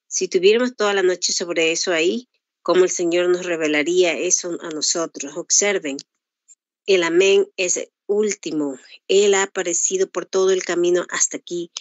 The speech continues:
y diversas cosas, pero aquí está la última edad de la iglesia, donde dice, "Yo soy, este es el final, yo soy el último".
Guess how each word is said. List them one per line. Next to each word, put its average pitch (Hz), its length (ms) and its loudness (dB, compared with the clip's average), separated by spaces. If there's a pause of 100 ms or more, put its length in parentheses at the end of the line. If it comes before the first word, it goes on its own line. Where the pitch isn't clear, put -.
(200)
y 202 100 0
diversas 196 480 2
cosas, 151 500 -6
pero 175 180 -2
aquí 208 360 0
está 196 300 0
la 165 180 -2
última 185 380 2
edad 160 200 -2
de 170 120 -2
la 160 40 -6
iglesia, 160 480 -2 (380)
donde 180 240 4
dice, 175 320 0
"Yo 170 140 -4
soy, 170 560 -2 (320)
este 180 240 -2
es 185 160 0
el 175 100 0
final, 170 480 2
yo 185 160 -2
soy 214 420 2
el 170 200 -4
último". 147 580 -4